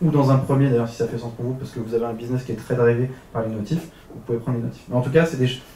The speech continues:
c'est des items qui sont interchangeables et que vous pouvez faire à votre rythme, tout dépend de quelle est la prio pour votre business et qu'est-ce qui rapporte le plus de valeur à vos utilisateurs. Et petit outil,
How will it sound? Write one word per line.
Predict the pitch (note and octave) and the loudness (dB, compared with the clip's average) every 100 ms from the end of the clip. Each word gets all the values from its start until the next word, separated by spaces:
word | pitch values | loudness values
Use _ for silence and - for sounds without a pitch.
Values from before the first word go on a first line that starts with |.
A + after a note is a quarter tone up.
| - | -18
c'est | - C3 B2 | -4 0 2
des | B2 C#3 | 6 6
items | C#3+ D#3+ F3 | 8 8 6
qui | - | 2
sont | C3+ C3 | -6 -4
interchangeables | C#3+ D3+ - C3+ C3 E3 E3+ | -2 -2 -2 0 4 6 4
et | B2 | 0
que | |
vous | B2+ | -4
pouvez | - B2+ | -2 0
faire | C#3 B2+ C#3 | 0 0 2
à | |
votre | C3+ C#3+ - A#2 | 2 2 0 -2
rythme, | C#3 F#3 - - - - | 0 0 -4 -10 -14 -2
tout | |
dépend | C#3 C3 D#3+ | 2 4 4
de | C#3+ D#3 - - - | 4 2 -2 -16 -4
quelle | C#3+ | 2
est | C#3+ | 6
la | C3 | 6
prio | - D3 C#3+ D3+ | 4 -2 0 0
pour | B2+ | -2
votre | B2+ | -2
business | B2 A#2+ C3+ - - - - | -2 -2 0 0 -6 -18 -16
et | A#2 | -2
qu'est-ce | C3 - | -2 0
qui | B2 | -2
rapporte | A#2+ C#3 | 0 -2
le | B2+ | -2
plus | - C3 | -6 -4
de | B2 | 2
valeur | A#2 B2 | 2 2
à | A#2+ | -2
vos | A#2 | -8
utilisateurs. | A#2 A#2 A2+ A2 G#2 - - - - - - - - - - - - - - - - - - - - A#2+ | -12 -10 -10 -8 -14 -16 -20 -20 -18 -18 -20 -20 -20 -20 -20 -18 -20 -20 -20 -20 -20 -20 -20 -20 -10 -4
Et | A2+ | -2
petit | - C#3+ | 0 2
outil, | C#3 C#3 E3 F3+ | 2 6 8 8